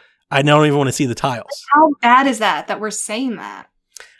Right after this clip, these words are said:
Speaker 1: I mean, but is it bad? Because it's not like these are the only games available. This are four games in a giant collection of really good games. You know?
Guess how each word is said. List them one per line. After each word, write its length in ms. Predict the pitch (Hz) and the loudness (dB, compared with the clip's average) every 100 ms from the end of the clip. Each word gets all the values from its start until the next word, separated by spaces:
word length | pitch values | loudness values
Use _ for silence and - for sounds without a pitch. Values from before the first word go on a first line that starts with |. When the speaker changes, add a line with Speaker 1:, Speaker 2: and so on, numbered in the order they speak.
| - | -4
Speaker 1:
I 80 | 220 | -2
mean, 180 | 254 247 | 0 0
but 140 | 214 | 2
is 100 | 226 | 2
it 120 | 277 | 0
bad? 280 | 254 269 294 | -2 -2 -4
Because 320 | 254 208 202 | -6 -4 -2
it's 180 | 180 - | -2 -2
not 280 | 214 220 208 | 0 0 -2
like 340 | 165 170 160 | -2 -2 -2
these 260 | - 156 156 | -6 -6 -4
are 40 | |
the 160 | 139 135 | -4 -4
only 200 | 147 147 | -2 -2
games 280 | 131 131 113 | -2 -4 -2
available. 600 | 110 185 110 113 120 _ _ _ _ | -2 -2 -2 -8 -12 _ _ _ _
This 220 | 139 151 | -2 -2
are 240 | 147 131 117 | -2 -4 -6
four 300 | - 156 175 | -6 -4 -2
games 560 | 135 113 123 170 - _ _ _ _ - | -4 -4 -6 -8 -10 _ _ _ _ -8
in 160 | 165 | -6
a 120 | 180 156 | -4 -6
giant 600 | 127 131 160 202 196 165 | -8 -2 0 0 -2 -6
collection 480 | 156 156 196 - 185 | -10 -10 -8 -6 -6
of 200 | 170 135 | -6 -4
really 220 | 185 247 | -4 -4
good 320 | 185 294 320 | -6 -8 -6
games. 480 | 117 110 117 - - _ _ _ _ - - - _ _ _ | -8 -8 -12 -18 -18 _ _ _ _ -20 -20 -20 _ _ _
You 100 | 135 | -6
know? 300 | 135 196 254 | -4 -4 -8